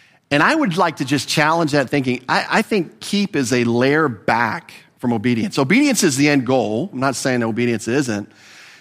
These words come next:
but I'm saying keep is he's emphasizing that step before full obedience.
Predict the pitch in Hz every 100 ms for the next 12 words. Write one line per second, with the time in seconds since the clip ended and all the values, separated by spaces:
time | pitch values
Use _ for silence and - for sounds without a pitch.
0 | - 147 208 - 226 160 - - 226 226
1 | 208 139 117 156 123 - 170 202 202 -
2 | 170 160 156 131 120 - - - 143 -
3 | 113 - 131 117 104 98 95 - - _
4 | 135 123 110 127 120 101